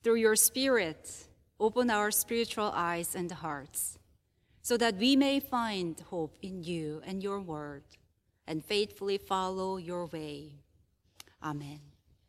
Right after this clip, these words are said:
Today's scripture comes from the Acts of the Apostles, chapter nine, verses one through nineteen.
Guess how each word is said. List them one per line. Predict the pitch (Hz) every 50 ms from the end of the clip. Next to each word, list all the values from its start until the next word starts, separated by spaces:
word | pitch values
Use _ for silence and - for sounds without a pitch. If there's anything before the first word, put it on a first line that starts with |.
| _ _ _ _ _ _ _ _ _ _ _ _ _ _ _ _ _ _ _ _ _ _ _ _ _ _ _ _ _ _ -
Today's | - 277 285 277 269 226 240 226
scripture | - - - 311 302 302 294 - - 277 247
comes | 247 - - 262 240 247 247 -
from | - 254 240 240 233
the | 233 226 -
Acts | - 208 226 240 233 - -
of | 240 226 202 208
the | 214 220
Apostles, | 185 190 - - - 214 202 202 - - 175 156 156 -
chapter | - - - 226 214 - - 220 208
nine, | 196 196 190 185 190 196 208 214 202
verses | - 202 202 208 208 - 214 202 - 196
one | 175 196 208 214 226 240 247 254
through | 247 - 233 233 226
nineteen. | 220 202 185 180 180 - - - 165 156 151 131 139 143 147